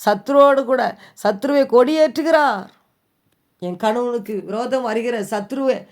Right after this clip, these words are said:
ஆமென், அவர் கொடியேற்றுகிறார். எனக்கு விரோதமாய், என் குடும்பத்துக்கு விரோதமாய், வருமானத்துக்கு விரோதமாய், வாகனத்துக்கு விரோதமாய், இன்னைக்கு எத்தனை ஆக்சிடென்ட் பாருங்க. போகும்போது நல்லா போறாங்க, வரும்போது அல்லேலூயா, ஹாஸ்பிட்டல் இருக்கான்னு சொல்லி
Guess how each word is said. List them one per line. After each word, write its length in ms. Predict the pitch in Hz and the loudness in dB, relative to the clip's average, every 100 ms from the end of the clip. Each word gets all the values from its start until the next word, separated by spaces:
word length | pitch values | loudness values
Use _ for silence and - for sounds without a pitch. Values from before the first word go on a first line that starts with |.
| _ _ _ | _ _ _
ஆமென், 340 | 196 240 285 247 | -4 0 0 0
அவர் 200 | 240 240 | -2 0
கொடியேற்றுகிறார். 840 | 262 311 330 320 302 302 262 202 196 _ _ _ 180 | 0 2 -2 -2 -4 -2 -4 -8 -14 _ _ _ -6
எனக்கு 240 | 226 233 247 | -4 -4 -4
விரோதமாய், 600 | 220 240 247 220 180 - _ _ _ | -4 -4 -6 -10 -12 -16 _ _ _
என் 140 | 185 202 | -10 -4
குடும்பத்துக்கு 500 | 240 262 269 262 220 | -2 0 -2 -2 -2
விரோதமாய், 420 | 240 269 269 233 | 0 0 -2 -2
வருமானத்துக்கு 600 | 220 247 269 269 247 240 | -2 -2 -2 -4 -4 -2
விரோதமாய், 420 | 240 269 262 254 226 | 0 0 -2 -2 0
வாகனத்துக்கு 500 | 240 269 269 269 247 | -2 -2 -4 -4 -4
விரோதமாய், 600 | 233 277 294 311 294 233 196 _ _ _ _ _ _ _ _ _ | -2 0 0 -2 -4 -6 -10 _ _ _ _ _ _ _ _ _
இன்னைக்கு 200 | 160 160 | -12 -10
எத்தனை 260 | 160 - 226 190 | -10 -12 -10 -10
ஆக்சிடென்ட் 360 | - 190 190 | -8 -10 -8
பாருங்க. 240 | 180 170 170 156 | -8 -8 -12 -10
போகும்போது 460 | 180 202 196 220 214 | -6 -6 -6 -6 -6
நல்லா 160 | 180 185 185 | -6 -6 -6
போறாங்க, 300 | 175 180 185 185 | -8 -6 -6 -6
வரும்போது 460 | 165 165 185 175 165 151 _ _ _ _ _ _ _ | -8 -8 -8 -8 -10 -12 _ _ _ _ _ _ _
அல்லேலூயா, 560 | 160 170 160 170 170 160 151 - _ _ _ _ | -8 -8 -6 -6 -6 -8 -12 -18 _ _ _ _
ஹாஸ்பிட்டல் 460 | 160 180 196 185 185 | -6 -4 -4 -6 -6
இருக்கான்னு 320 | 175 175 175 | -6 -6 -6
சொல்லி 160 | 175 | -8